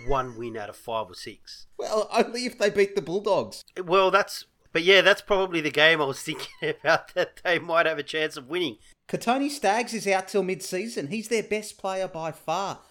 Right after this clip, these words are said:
Speaker 2: Last year, they had a hundred and twenty-three penalties against them, the most conceded by any side in the comp. Seventy-five six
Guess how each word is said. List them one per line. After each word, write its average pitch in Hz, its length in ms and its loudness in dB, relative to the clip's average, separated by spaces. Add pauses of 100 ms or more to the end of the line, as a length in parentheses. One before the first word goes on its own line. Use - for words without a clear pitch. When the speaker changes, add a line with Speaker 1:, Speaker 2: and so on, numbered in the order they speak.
(120)
Speaker 2:
Last 214 480 -4
year, 196 340 -4 (120)
they 190 220 0
had 180 320 -8
a - 80 -14
hundred 220 360 -6
and 208 120 -8
twenty-three 190 640 -10 (240)
penalties 170 520 -10
against 147 480 -6
them, 120 220 -10
the 131 60 -8
most 170 460 -6
conceded 165 520 -12
by 143 160 -6
any 165 260 -10
side 151 320 -10
in 139 100 -8
the 135 60 -10
comp. 139 380 -10 (380)
Seventy-five 214 920 -4
six - 380 -8